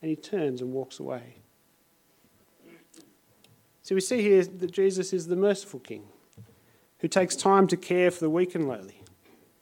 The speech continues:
the gentle king who comes in humility and not in force or showiness. He's the zealous king who protects and purifies God's house.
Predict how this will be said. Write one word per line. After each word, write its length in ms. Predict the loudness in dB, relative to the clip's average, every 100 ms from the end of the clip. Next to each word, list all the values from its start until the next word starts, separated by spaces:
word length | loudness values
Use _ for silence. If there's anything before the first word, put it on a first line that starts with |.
| _
the 80 | -6
gentle 400 | 0 2 2 0
king 360 | 2 4 4
who 100 | 2
comes 400 | 0 2 4 6
in 80 | 4
humility 720 | 4 2 2 4 2 0 0
and 280 | 0 0 -4 -12 -20 -20 -6
not 180 | -2 2
in 260 | 4 4
force 540 | 2 0 4 4 4 0
or 80 |
showiness. 720 | -2 0 2 4 2 0 -16 -20 _ _ _
He's 180 | 0 2
the 80 | 2
zealous 480 | 0 0 0 0 -4
king 360 | -2 0 0
who 120 | -2 -8
protects 580 | -12 -10 -6 -6 -4
and 140 | -4 -4
purifies 540 | -2 -2 -2 -4 -4
God's 300 | -4 -4 -4
house. 600 | -10 -12 -12 -18 -20 -20